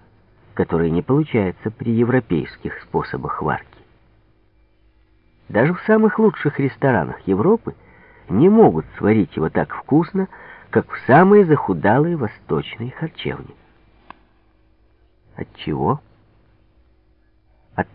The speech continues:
того, что варят у нас рис в большой воде, сливают слизь, промывают затем кипятком, а иногда перед варкой подсушивают, обжаривают, словом,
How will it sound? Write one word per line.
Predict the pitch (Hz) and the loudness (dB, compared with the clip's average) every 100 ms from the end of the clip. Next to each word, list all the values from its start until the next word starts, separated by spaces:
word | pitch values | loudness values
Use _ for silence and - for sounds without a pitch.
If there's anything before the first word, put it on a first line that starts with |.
| - | -2
того, | 110 107 101 | 2 4 4
что | - 101 87 | 0 0 2
варят | 87 151 151 117 98 | 4 4 4 2 -2
у | 82 | -2
нас | 76 - | -4 -6
рис | - 104 143 - - _ _ _ - | -6 -6 -6 -14 -20 _ _ _ -14
в | 80 76 | -10 -6
большой | 80 95 80 - 110 135 | -2 0 -2 -2 2 2
воде, | 110 92 73 78 90 - _ _ _ _ _ _ - | 0 -4 -4 -6 -6 -8 _ _ _ _ _ _ -12
сливают | - 104 107 135 151 143 - | 0 2 6 6 6 2 -8
слизь, | - 95 120 117 - _ _ _ _ _ _ _ _ - | -4 0 0 0 -8 _ _ _ _ _ _ _ _ -4
промывают | 104 113 117 143 151 | 2 4 6 6 6
затем | 135 123 151 | 4 2 2
кипятком, | 147 156 - 143 - - - 160 143 - - - - - | 2 -2 0 -2 -4 0 6 6 4 -2 -10 -20 -20 -8
а | - 107 | 0 4
иногда | 110 110 107 123 | 4 4 4 2
перед | 127 117 104 | 2 0 4
варкой | 123 123 117 | 2 2 0
подсушивают, | - - - - 117 156 151 139 120 104 107 | 2 -2 -2 -6 2 2 2 0 2 2 2
обжаривают, | 98 82 90 117 165 156 110 95 - | 0 0 0 2 4 4 2 0 0
словом, | 131 160 143 | 2 2 2